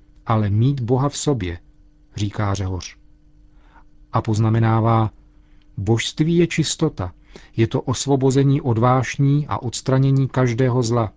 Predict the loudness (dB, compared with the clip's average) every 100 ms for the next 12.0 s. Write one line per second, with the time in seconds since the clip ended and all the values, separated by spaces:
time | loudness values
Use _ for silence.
0 | _ -20 -20 -20 -20 -20 -6 -2 0 0
1 | -2 -2 0 0 0 0 0 0 0 -2
2 | -4 -4 -2 -2 -2 -6 -2 0 2 0
3 | -2 -6 _ -20 _ -4 -4 -2 -2 0
4 | 0 -4 -6 -8 -4 -2 -2 -2 -2 -2
5 | -4 -4 -10 -16 _ _ -20 -20 -20 -20
6 | -20 _ -20 _ -20 -20 _ _ -20 -20
7 | _ 2 4 4 0 -4 0 2 2 0
8 | 2 4 4 2 0 0 -2 -4 0 0
9 | 2 2 2 2 0 -2 -2 -4 -2 0
10 | -2 -4 -16 -20 -20 -12 -2 0 0 0
11 | 0 0 0 2 2 2 0 -2 -6